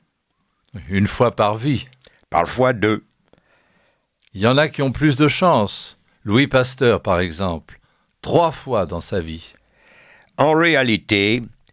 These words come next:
Speaker 2: c'est une sorte d'enchaînement. J'ai trouvé le principe de la locomotive pour faire seulement quelques kilomètres,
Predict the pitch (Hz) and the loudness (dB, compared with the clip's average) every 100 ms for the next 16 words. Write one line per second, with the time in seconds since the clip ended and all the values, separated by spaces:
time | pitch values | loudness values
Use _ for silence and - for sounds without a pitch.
0 | _ - - 139 127 127 - 98 90 - | _ -10 -2 0 0 -4 -10 -8 -6 0
1 | 117 104 - 67 67 120 113 - 113 98 | 0 0 -4 -4 -2 -2 -2 0 0 -2
2 | 80 92 82 - _ _ - 98 - 117 | 0 0 -2 -10 _ _ -4 -2 -2 0
3 | 110 110 80 - 104 110 - 110 92 64 | 2 2 0 -2 -2 0 0 -2 -2 -4
4 | 73 67 60 62 98 - 92 67 - 80 | -6 -2 -2 0 -2 -2 -8 -8 -8 -6
5 | 101 110 120 117 - - - _ - 107 | -4 -4 -6 -8 -14 -20 -20 _ -4 -2
6 | - 127 85 - 160 196 202 214 226 202 | 0 -2 -2 -2 -2 -2 -4 -4 -2 -4
7 | - 190 180 170 139 170 143 123 117 104 | 0 -2 0 -4 -4 -2 -2 2 0 0
8 | - | -4